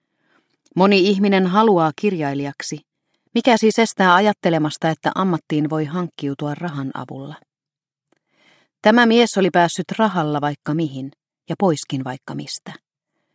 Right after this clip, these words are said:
Hän mainitsi erään hankkeensa, jonka tarkoituksena oli hävittää juristit kokonaan ihmisten yksityiselämästä. Hän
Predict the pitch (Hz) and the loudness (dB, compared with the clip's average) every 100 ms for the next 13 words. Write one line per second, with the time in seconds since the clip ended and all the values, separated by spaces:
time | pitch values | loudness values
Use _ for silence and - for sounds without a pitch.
0 | _ - 160 175 175 165 - 160 170 170 | _ -4 2 2 2 0 -2 0 2 0
1 | 151 160 185 - - 151 143 147 147 147 | 0 -2 -4 -4 -6 -4 -4 -4 -4 -4
2 | 156 170 170 170 156 151 - 156 151 135 | -2 -2 0 -2 -4 -6 -6 -2 0 0
3 | 156 147 175 165 _ 156 151 196 185 147 | -2 -2 -2 -4 _ -6 -4 -4 -4 -6
4 | - 139 - 175 143 135 135 - 151 147 | -6 -8 -6 -6 -4 -6 -8 -8 -8 -8
5 | - 165 165 - - - 139 - 160 151 | -6 -8 -8 -12 -14 -12 -12 -12 -14 -14
6 | 156 - - - _ _ _ _ _ _ | -14 -16 -16 -20 _ _ _ _ _ _
7 | _ _ _ _ 185 | _ _ _ _ -2